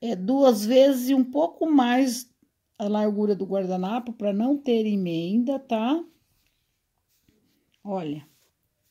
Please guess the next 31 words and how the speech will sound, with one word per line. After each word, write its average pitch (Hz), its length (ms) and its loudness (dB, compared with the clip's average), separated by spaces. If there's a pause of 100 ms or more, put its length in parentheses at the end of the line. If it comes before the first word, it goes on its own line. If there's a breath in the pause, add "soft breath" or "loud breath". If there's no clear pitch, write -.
(300)
fica - 220 -20
assim. 156 440 -14 (960 soft breath)
Aí, 156 180 -12
vai 156 200 -14
até 214 320 -6
aqui 277 240 -6
no 220 100 -2
finzinho, 190 880 -8
arremata, 233 1160 -6 (300)
tá? 226 320 -8
Eu 214 140 -2
vou 185 160 -8
parar 175 320 -8
aqui, 180 400 -10
mas 175 260 -10
vocês 170 320 -16
já 170 80 -10
entenderam 180 560 -12
que 180 160 -16
vem 165 240 -14
até 185 300 -12
aqui. 190 560 -12 (600 loud breath)
Então, 165 320 -12 (380)
aqui 165 240 -14
é - 20 -6
o 165 60 -8
começo, 233 880 0 (140)
aqui 220 320 -10
é 214 40 -2
o 233 80 -4
fim. 160 480 -12